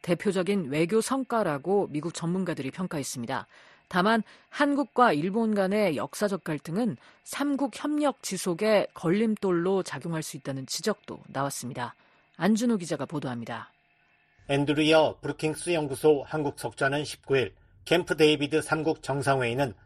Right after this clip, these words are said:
Speaker 2: 바이든 대통령의 외교 정책에서 가장 큰 성과 중 하나이자 윤석열 한국 대통령과 기시다 후미오 일본 총리에게도 지금까지의 성과 중 하나라고 평가했습니다.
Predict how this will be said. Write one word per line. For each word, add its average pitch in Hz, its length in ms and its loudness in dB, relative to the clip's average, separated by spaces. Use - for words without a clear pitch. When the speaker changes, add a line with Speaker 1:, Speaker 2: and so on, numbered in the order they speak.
Speaker 2:
바이든 147 380 4
대통령의 151 540 2
외교 139 320 2
정책에서 127 680 0
가장 147 320 4
큰 175 180 0
성과 156 320 4
중 151 160 -2
하나이자 131 500 0
윤석열 151 460 6
한국 151 260 0
대통령과 127 720 0
기시다 151 360 4
후미오 170 240 0
일본 151 320 0
총리에게도 135 600 -4
지금까지의 147 640 4
성과 156 320 4
중 156 120 -2
하나라고 135 600 2
평가했습니다. 120 760 0